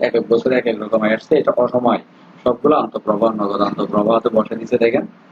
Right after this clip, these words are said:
নগদ আন্তঃপ্রবাহ চল্লিশ হাজার, ষাট হাজার, চল্লিশ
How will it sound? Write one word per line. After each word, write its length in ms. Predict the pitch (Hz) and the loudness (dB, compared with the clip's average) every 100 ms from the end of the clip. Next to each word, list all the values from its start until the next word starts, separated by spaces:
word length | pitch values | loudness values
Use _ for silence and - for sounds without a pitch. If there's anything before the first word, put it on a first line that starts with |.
| - - - - - - - - - - - - | -20 -20 -20 -20 -20 -20 -20 -20 -20 -20 -20 -10
নগদ 220 | 101 101 104 | -4 -2 0
আন্তঃপ্রবাহ 400 | 101 104 107 117 | 2 4 4 2
চল্লিশ 380 | 117 110 107 117 | 2 0 0 0
হাজার, 240 | 117 139 - - - - | 2 0 -4 -20 -20 -8
ষাট 180 | - 113 113 | 0 2 2
হাজার, 240 | 107 113 147 - - - | 4 2 0 -6 -6 -4
চল্লিশ 240 | 107 98 | -2 -6